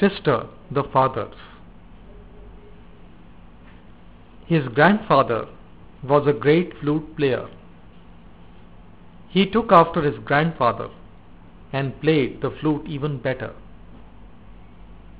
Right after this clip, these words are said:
His father was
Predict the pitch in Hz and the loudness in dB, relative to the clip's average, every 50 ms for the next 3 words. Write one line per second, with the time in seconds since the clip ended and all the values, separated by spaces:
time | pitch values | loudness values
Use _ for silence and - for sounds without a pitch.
0 | - - - - - - - - - - - - - - - - - - - - | -20 -20 -20 -20 -20 -20 -20 -20 -20 -20 -20 -20 -20 -20 -20 -20 -20 -20 -20 -20
1 | - - - - - - - 175 175 165 170 - - 143 147 156 160 190 180 147 | -20 -20 -20 -20 -20 -6 2 2 2 2 2 2 4 6 6 6 6 4 2 2
2 | 147 147 | 2 0